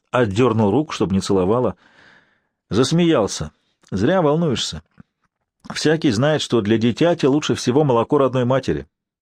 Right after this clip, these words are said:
Да кормишь, хотя бы даже того и не хотела. А выдаешься, оставлю тебя во дворце на покое жить.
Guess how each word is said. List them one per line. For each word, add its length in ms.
Да 260
кормишь, 760
хотя 300
бы 80
даже 220
того 200
и 60
не 80
хотела. 480
А 180
выдаешься, 680
оставлю 480
тебя 260
во 100
дворце 380
на 80
покое 380
жить. 320